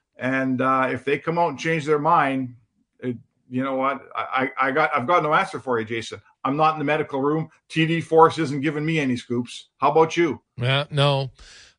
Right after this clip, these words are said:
Speaker 2: Um,
Speaker 1: <laughs>
Speaker 2: I, I wonder, though, the fact that he doesn't play a preseason game,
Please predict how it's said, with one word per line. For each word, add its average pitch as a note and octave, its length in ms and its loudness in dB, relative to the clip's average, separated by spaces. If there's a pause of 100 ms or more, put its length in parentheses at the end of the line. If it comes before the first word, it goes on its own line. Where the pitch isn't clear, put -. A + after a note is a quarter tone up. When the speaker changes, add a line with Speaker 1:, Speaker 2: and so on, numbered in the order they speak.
(120)
Speaker 2:
Um, D3 320 -2
Speaker 1:
<laughs> - 1300 -10
Speaker 2:
I, D#3+ 140 2
I D#3+ 180 0
wonder, A#3+ 420 -4
though, F3+ 180 -2
the E3 100 -4
fact G3 320 -4
that G3+ 100 -6
he F3 80 -6
doesn't D3+ 380 -4
play C#3+ 220 -2
a C3 40 -4
preseason A2 680 -8
game, F#2+ 460 -8